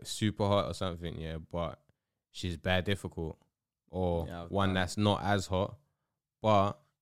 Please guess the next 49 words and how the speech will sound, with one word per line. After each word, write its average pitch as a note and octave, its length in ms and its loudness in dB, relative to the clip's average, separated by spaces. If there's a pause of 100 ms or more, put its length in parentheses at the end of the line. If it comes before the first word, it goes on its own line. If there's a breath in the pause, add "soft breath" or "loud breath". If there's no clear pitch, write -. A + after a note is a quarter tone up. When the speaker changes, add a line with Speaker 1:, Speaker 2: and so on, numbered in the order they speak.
(200)
Speaker 1:
she's F#2 280 -4
just F#2 160 -4
on F#2 140 0
your F2 120 -2
program? E2 420 -2 (720)
Speaker 2:
Yeah, E2 200 -14
I've F#2+ 80 -18 (220)
done F2 240 -6
that, E2 180 -10 (120)
been E2+ 240 -10
there, E2 260 -14 (300)
about - 220 -16
that, D#2+ 200 -16
bro, D#2+ 160 -16 (380)
about - 160 -20
that - 180 -14
life. D#2+ 220 -12 (400)
Got - 120 -18
the F2+ 160 -14
t-shirt, - 480 -12
bro. E2 140 -14 (840)
Speaker 1:
So F#2 180 2
you're F#2 160 4
saying, F#2 280 2
yeah, F#2 100 2
that's F2 220 0
a, E2+ 80 -4
that's F2 180 -4
a F#2 60 0
normal F#2 300 0
thing. F#2 180 0
You'll E2 140 -2
just E2+ 180 -6
drop D#2+ 180 -4
Speaker 2:
Man, F2+ 100 -2
Speaker 1:
the F#2 60 2
levels. E2+ 300 -4
You F#2+ 60 -6
Speaker 2:
man, F#2+ 180 -2
Speaker 1:
drop F#2 160 -4
Speaker 2:
man G2+ 100 2
Speaker 1:
the G2 80 2
Speaker 2:
wife F#2+ 160 0
Speaker 1:
looks. G2 140 -6
Speaker 2:
didn't E2+ 180 -10
influence F#2+ 640 -4
her, E2 320 -8
uh, E2 60 -14
stress, - 1040 -8